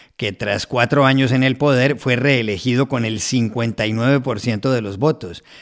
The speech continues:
diecinueve puntos por encima del candidato demócrata Charlie Crist,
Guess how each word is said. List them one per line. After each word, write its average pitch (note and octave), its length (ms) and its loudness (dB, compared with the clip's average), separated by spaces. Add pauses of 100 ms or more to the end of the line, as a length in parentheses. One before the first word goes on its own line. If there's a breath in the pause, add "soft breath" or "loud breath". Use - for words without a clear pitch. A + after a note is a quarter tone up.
(160 loud breath)
diecinueve C3 800 4
puntos C#3+ 380 0
por C#3 160 0
encima C3 420 2
del A2+ 180 -2
candidato G#2+ 640 -2
demócrata B2 720 0
Charlie A2 380 -2
Crist, - 480 -10